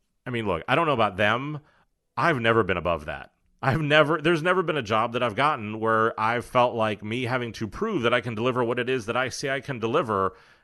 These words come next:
is beneath me. And that's happened at, honestly, every single one of the jobs I've had in recent memory, including my current one. And the reality is, is that I wanna work for a company that wants to make sure I'm not full of shit.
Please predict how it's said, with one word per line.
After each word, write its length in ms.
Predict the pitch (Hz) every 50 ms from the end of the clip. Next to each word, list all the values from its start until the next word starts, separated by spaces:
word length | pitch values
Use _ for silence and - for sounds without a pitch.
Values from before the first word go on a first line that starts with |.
| _ -
is 180 | 127 123 110
beneath 380 | 104 113 107 104 101 92 - 80
me. 240 | 76 65 - - _ _ _ _ _ _ _ _ _ _ _ _ -
And 280 | 127 127 123 120 117
that's 180 | 127 143 139 -
happened 340 | 143 180 185 156 156 120 117
at, 200 | 117 117 - - -
honestly, 540 | 135 180 240 214 139 - 110 104 110 110 _ -
every 360 | - 120 143 143 165 170 165
single 260 | 147 - - 135 143 143
one 80 | 143
of 60 | 143
the 80 | 127 113
jobs 260 | 120 135 131 123 110
I've 140 | 131 123 104
had 240 | 107 139 143 139 123
in 180 | 110 107 104
recent 320 | 98 113 123 - - 117 104
memory, 320 | 120 147 156 127 110 104
including 400 | 113 117 - - 143 156 175 165
my 140 | 147 135 123
current 380 | - - - 208 226 220 101 95
one. 320 | 85 80 73 73 82 98 _ - _ _ _ _ -
And 220 | 143 147 151 151 139
the 100 | 139 135
reality 380 | 131 143 156 185 226 185 131 127
is, 120 | 120 110
is 100 | 127 110
that 160 | 139 131 - -
I 140 | 135 185
wanna 240 | 214 180 185 180 139
work 260 | 110 104 117 214 214
for 180 | - - 151 123
a 40 | 107
company 340 | - 127 117 95 110 120 117
that 80 | 131
wants 240 | 127 131 185 165 -
to 60 | 135
make 160 | 127 131 113
sure 260 | - - - 131 127 135
I'm 140 | 160 170
not 180 | 135 - - -
full 180 | - 123 127 147
of 80 | 143
shit. 380 | - 202 226 226 151 - -